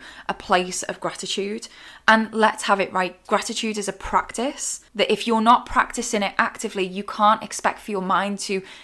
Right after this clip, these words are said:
naturally go there, because we as humans are attuned to risk.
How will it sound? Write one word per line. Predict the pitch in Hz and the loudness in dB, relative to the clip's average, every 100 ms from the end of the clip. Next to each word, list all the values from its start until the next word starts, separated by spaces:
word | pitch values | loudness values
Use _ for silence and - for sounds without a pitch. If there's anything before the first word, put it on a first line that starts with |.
| _ - | _ -2
naturally | 202 196 - 202 180 170 | 0 0 -4 -4 -4 -2
go | 175 190 | 0 0
there, | 202 175 - 180 - | 0 0 -2 -4 -4
because | 196 208 202 | 0 0 0
we | 196 214 214 - | 0 0 0 0
as | 190 - - | 0 0 -2
humans | 220 226 196 | -2 -2 0
are | 175 | -2
attuned | 180 - - 359 226 175 - - | -2 -4 -2 0 -2 -6 -10 -6
to | - 180 180 - - | -2 -2 -2 -10 -8
risk. | 165 156 - - | -6 -6 -6 -12